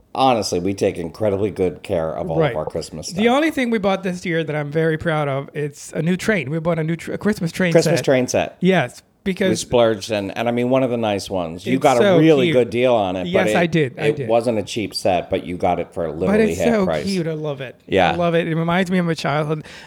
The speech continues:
Speaker 2: Uh, my mom used to buy them for me when I was a kid, so, you know,
Speaker 1: And
Speaker 2: I
Speaker 1: don't
Speaker 2: always think
Speaker 1: ask
Speaker 2: of
Speaker 1: me
Speaker 2: my
Speaker 1: how we keep our cats away from all
Speaker 2: I
Speaker 1: this
Speaker 2: know.
Speaker 1: stuff. I don't
Speaker 2: Yes,
Speaker 1: know.
Speaker 2: people
Speaker 1: They
Speaker 2: were
Speaker 1: just,
Speaker 2: asking that. Yeah,
Speaker 1: they
Speaker 2: I have no
Speaker 1: just
Speaker 2: idea.
Speaker 1: do.
Speaker 2: Yes.
Speaker 1: Um, honestly, I think because we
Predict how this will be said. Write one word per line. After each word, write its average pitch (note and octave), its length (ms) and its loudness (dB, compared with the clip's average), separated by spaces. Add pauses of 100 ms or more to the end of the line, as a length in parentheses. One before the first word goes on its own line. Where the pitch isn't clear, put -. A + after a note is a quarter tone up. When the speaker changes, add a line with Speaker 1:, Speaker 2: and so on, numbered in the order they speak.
(120)
Speaker 2:
Uh, C#3 240 0
my C#3+ 160 -2
mom D3 580 -2
used B2+ 280 -8
to C#3+ 60 -6
buy B2 220 -2
them B2 180 0
for C#3 140 0
me B2+ 120 2
when B2+ 200 -2
I A#2+ 40 -2
was B2+ 120 -4
a C#3 60 0
kid, C#3 360 -4
so, D3 360 -4 (280)
you F3+ 120 -8
know, D#3 80 2
Speaker 1:
And D3 80 4
Speaker 2:
I - 40 -2
Speaker 1:
don't D#3 40 4 (100)
Speaker 2:
always G3+ 80 2
think A3+ 100 0
Speaker 1:
ask G#3+ 100 -4
Speaker 2:
of G#3+ 60 -4
Speaker 1:
me F#3+ 160 -2
Speaker 2:
my E3+ 60 -2
Speaker 1:
how E3+ 220 0
we E3 140 -2
keep E3+ 260 -6
our D#3 80 2
cats D3 360 -2
away C3+ 220 0
from D#3 180 -6
all F3+ 60 2
Speaker 2:
I G3+ 80 -2
Speaker 1:
this - 120 2
Speaker 2:
know. G#3 60 4
Speaker 1:
stuff. F3 320 2
I F3+ 120 4
don't A#3+ 140 2
Speaker 2:
Yes, D4+ 160 4
Speaker 1:
know. A3+ 160 4
Speaker 2:
people - 160 0
Speaker 1:
They F3 60 4
Speaker 2:
were - 60 2
Speaker 1:
just, C#4+ 120 0
Speaker 2:
asking F4+ 320 0
that. E3 320 -8
Yeah, G3+ 120 -4
Speaker 1:
they G#3+ 120 4
Speaker 2:
I G#3+ 40 0
have G#3 100 -2
no A#3+ 100 4
Speaker 1:
just D#3+ 140 -2
Speaker 2:
idea. E3 280 2
Speaker 1:
do. A2+ 320 -2 (120)
Speaker 2:
Yes. D#3+ 360 -12
Speaker 1:
Um, D3 480 4 (140)
honestly, A3+ 560 2
I D#3 100 6
think E3+ 240 -2
because D3+ 340 -4
we C#3 280 -4